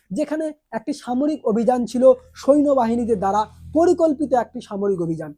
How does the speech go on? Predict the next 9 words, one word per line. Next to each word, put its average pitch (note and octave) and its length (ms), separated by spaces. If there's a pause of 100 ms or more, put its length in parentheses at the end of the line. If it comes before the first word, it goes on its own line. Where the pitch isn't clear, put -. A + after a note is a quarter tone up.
(120)
এরপরে C4+ 380 (960)
এর G#3+ 220
উদ্দেশ্য A3+ 400
কি B3+ 140
ছিল? C#4+ 200 (340)
এর B3+ 160
উদ্দেশ্য C4+ 460
ছিল D4 120
এক A3+ 240